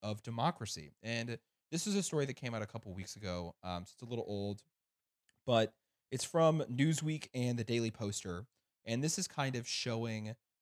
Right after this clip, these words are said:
the possibilities of what that small d democracy can and can't do. Uh, this is, uh, basically there was a lot of the covid nineteen, uh,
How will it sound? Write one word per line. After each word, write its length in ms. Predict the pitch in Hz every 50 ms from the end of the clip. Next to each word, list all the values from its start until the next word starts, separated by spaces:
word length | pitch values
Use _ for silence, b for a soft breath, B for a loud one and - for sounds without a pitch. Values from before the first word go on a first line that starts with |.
| _
the 80 | - 101
possibilities 1040 | - - 131 127 131 - 123 113 117 113 110 110 101 92 90 87 87 87 98 - - -
of 160 | - 101 101
what 300 | - 98 104 107 104 107 _ _ _ _ _ _ -
that 240 | 107 107 104 - -
small 340 | - - 113 107 107 107 107
d 420 | 104 107 101 98 95 92 95 104 - _ _ _ _ _ _
democracy 680 | - 110 107 92 95 - - 107 - - 107 101 98 101 _ _ _ _ _ _ _
can 360 | - - 165 160 165 170 170
and 180 | 165 147 131 123
can't 380 | - - - 127 120 - 101 98
do. 360 | - 101 92 80 - - - _ _ _ _ _ _ _ _ _ _ _ _ -
Uh, 360 | 95 95 92 92 90 90 87 -
this 240 | - 127 147 151 -
is, 300 | 147 131 131 - - - _ _ -
uh, 280 | 107 104 101 104 101 - _ _ -
basically 480 | 147 151 151 - - 135 - 135 123
there 140 | 120 120 110 107
was 460 | 104 104 104 104 110 - - - - _ _ _ _ _ _ _ _ _ _ _ _ _ _ _ - -
a 40 |
lot 180 | 127 139 143 160
of 60 | 156
the 60 | 151
covid 340 | 147 - - 151 139 139 135
nineteen, 640 | 127 127 123 - - - 127 117 113 110 107 110 117 _ _ _ _ _ _ _ _ _ _ -
uh, 520 | 101 98 95 92 92 90 90 90 87 87